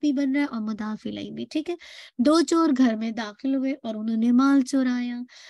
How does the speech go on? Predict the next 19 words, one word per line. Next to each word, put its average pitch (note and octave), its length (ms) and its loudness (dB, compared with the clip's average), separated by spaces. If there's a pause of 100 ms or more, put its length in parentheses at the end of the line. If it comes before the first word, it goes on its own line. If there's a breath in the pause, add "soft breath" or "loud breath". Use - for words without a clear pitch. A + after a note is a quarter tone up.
(140)
अब C4 80 0
देखिए, D4 280 2
यहाँ C4+ 220 6
पे C#4+ 140 2
जो C4+ 120 2
बात G#3+ 340 -6
हो G#3+ 80 -12
रही A3+ 160 -8
है, C4+ 260 -2
दाखिल A3+ 540 -4
होना, G#3+ 400 -2 (100)
ठीक B3+ 160 0
है, B3+ 120 0 (320 loud breath)
दाखिल B3 440 -2
हुए, G#3+ 180 -12
दाखला, A3 560 -4
कौन C#4+ 320 4
दाखिल C#4+ 420 2
हुए? C#4+ 220 0